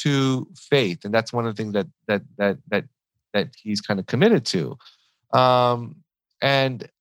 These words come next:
I think that's in a lot of ways a great little picture of the things that we need to understand, that there are broader kind of forces that shape our individual realities and,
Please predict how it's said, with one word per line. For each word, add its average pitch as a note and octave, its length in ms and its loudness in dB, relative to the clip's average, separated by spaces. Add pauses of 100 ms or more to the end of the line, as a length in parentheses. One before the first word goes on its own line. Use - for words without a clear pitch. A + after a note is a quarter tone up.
I B2 80 2
think D3+ 200 0
that's D#3 260 0
in C3+ 340 -6 (140)
a A#2+ 80 -2
lot D#3 240 4
of D#3+ 60 0
ways A#2+ 200 0
a A#2+ 40 -4
great B2 300 -4
little D3+ 300 2
picture D#3+ 500 0
of A2 180 0 (140)
the A2 140 -8
things C3 260 -6
that A2+ 260 0
we A2+ 160 -6
need A#2+ 180 -6
to A#2 80 2
understand, A2 500 0
that G2+ 140 0
there G#2+ 120 2
are G#2 120 4
broader B2+ 720 2 (180)
kind G#2+ 120 -6
of G2 160 -6 (600)
forces B2 600 0
that G#2+ 340 2
shape C3+ 380 -2
our A2 180 4
individual A#2+ 640 -4
realities G2+ 720 0
and, G2+ 180 -10